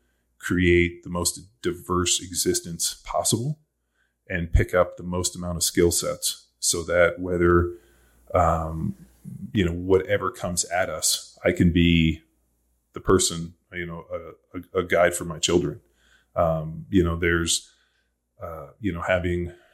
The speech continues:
you know, obviously, you know, gone to Berkeley, you know, done multiple different things, played in the N F L, been an entrepreneur, started a business, Des, I mean, you know, like, the,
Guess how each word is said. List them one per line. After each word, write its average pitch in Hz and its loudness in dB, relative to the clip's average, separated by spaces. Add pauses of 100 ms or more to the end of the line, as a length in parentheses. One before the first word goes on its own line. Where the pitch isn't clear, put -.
(160)
you 127 0
know, 85 0
obviously, 85 0
you 87 -12
know, 80 -8
gone 87 4
to 82 2
Berkeley, 85 4
you 92 -4
know, 80 -4
done 87 2
multiple 87 -4
different 87 -4
things, 82 -4
played 90 4
in 87 2
the 87 2
N 82 -2
F - -8
L, 82 2
been 87 4
an 87 4
entrepreneur, 85 -2
started 87 4
a 87 4
business, 85 -2
Des, 85 -4
I 82 -8
mean, 82 -6 (320)
you 87 0
know, 82 2
like, 87 -4
the, 85 -2